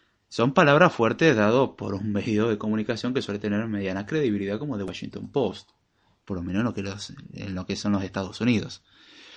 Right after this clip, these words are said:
Lo curioso que incluso en los test rudimentarios, y en test simple o que se le hacen por rutina, el sistema no cumplió con los requerimientos básicos, es decir, tenemos un sistema que hacía cinco años que se estaba desarrollando, habían cosas básicas que el sistema tenía que realizar,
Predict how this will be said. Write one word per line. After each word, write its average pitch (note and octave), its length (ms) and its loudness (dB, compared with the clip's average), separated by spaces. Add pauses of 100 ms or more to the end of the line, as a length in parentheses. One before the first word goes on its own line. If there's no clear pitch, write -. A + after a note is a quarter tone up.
(1120)
Lo B2 280 6
curioso G3+ 440 8
que E3 180 4
incluso D3 760 6
en A2 140 4
los G2+ 160 2
test C#3+ 180 6
rudimentarios, A2 840 6
y G#2 60 2
en G2 340 -4 (500)
test G#2+ 220 2
simple B2+ 380 6
o G#2+ 80 6
que G#2+ 100 0
se G#2 100 -4
le G2+ 60 2
hacen A#2 240 -6
por D3 160 0
rutina, B2+ 480 0 (480)
el B2+ 100 4
sistema G#3 320 10
no A3 160 10
cumplió G#3+ 360 6
con F#3+ 120 8
los C#3 100 8
requerimientos B2+ 560 4
básicos, A#2 500 2
es C#3+ 80 4
decir, A#2 420 2 (360)
tenemos G3+ 400 8
un G#3 100 8
sistema G3+ 400 4
que C#3 100 0
hacía C#3+ 160 0
cinco E3+ 260 0
años E3+ 160 2
que - 80 -2
se A2+ 80 -2
estaba C#3 200 4
desarrollando, C3 560 2
habían E3 240 2
cosas D3+ 360 -4
básicas C#3+ 560 -2
que G#2+ 80 -2
el G2+ 40 -2
sistema A2+ 360 -2
tenía C3+ 180 0
que A2+ 80 -4
realizar, B2+ 440 2